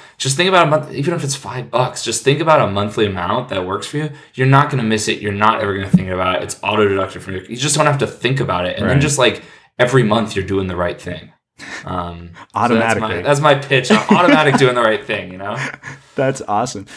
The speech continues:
Speaker 2: Dude, we should, I, I think in our quick picks, we're recommending having an accidental budget and having a monthly, like, donation, donor budget, you know?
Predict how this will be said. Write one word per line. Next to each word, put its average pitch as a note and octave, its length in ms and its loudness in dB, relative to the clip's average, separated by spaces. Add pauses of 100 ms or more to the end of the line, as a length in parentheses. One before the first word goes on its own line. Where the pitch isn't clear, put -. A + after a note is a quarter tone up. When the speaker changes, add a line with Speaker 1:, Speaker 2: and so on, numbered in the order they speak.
Speaker 2:
Dude, C#3 160 4
we C#3+ 100 6
should, C#3+ 440 2 (100)
I, A2+ 220 -2
I B2 40 2
think B2+ 180 2
in A#2 60 4
our A#2 80 4
quick A2+ 220 0
picks, D#3+ 160 2
we're A2+ 80 2
recommending G#2+ 460 2
having G2+ 220 -2
an - 60 -12
accidental G#2 460 0
budget D3 460 2 (240)
and G2+ 80 -2
having G#2 280 2
a G2 60 4
monthly, G2+ 480 2
like, F#2 280 -2
donation, F#2+ 640 0
donor G#2 260 0
budget, D2 500 -10
you F2 160 -8
know? E2 300 -8